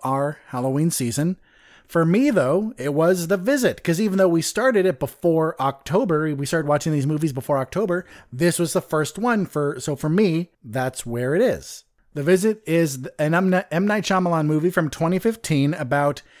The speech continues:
two siblings who are sent to stay with their, uh, estranged grandparents. Uh, their mother and the grandparents never got along. Uh, they, they have never met their grandparents. The mother is going on vacation with her boyfriend and has reconnected with her parents, kind of.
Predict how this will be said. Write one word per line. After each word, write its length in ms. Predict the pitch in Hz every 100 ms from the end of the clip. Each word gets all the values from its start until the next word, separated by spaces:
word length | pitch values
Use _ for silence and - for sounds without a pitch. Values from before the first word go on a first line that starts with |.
| - _ -
two 220 | 196 226
siblings 560 | - 175 151 156 175
who 160 | - 156
are 100 | 147
sent 480 | - 175 196 185 151
to 220 | 170 156
stay 340 | - - 165
with 280 | 170 156 -
their, 400 | 147 143 143 143 _
uh, 80 | 147
estranged 640 | 160 151 - 170 202 180
grandparents. 720 | 160 156 147 131 131 147 - - - - -
Uh, 160 | 127
their 160 | 131 143
mother 400 | 151 160 165 165
and 160 | 156 143
the 60 |
grandparents 540 | 147 156 160 160 147 151
never 280 | 147 131
got 200 | 127 123
along. 460 | 117 151 156 156 151 _ _ _ _
Uh, 180 | 131 131
they, 320 | 123 139 139 156 _ -
they 120 | 143
have 140 | 135
never 260 | 147 196 214
met 200 | 160 147
their 100 | 143
grandparents. 600 | 135 135 123 135 135 - - - -
The 60 | 147
mother 240 | 160 156
is 100 | 143
going 200 | 156 143
on 100 | 135
vacation 500 | 131 117 156 147 151
with 80 | 135
her 120 | 123
boyfriend 600 | 110 175 170 180 170 165 - -
and 480 | 151 156 151 151 131 _ _ _ _ -
has 320 | 117 160 139
reconnected 520 | 185 - 180 240 269
with 80 | 190
her 80 | 170
parents, 380 | 120 143 151 -
kind 420 | - 254 320 208
of. 280 | 87 92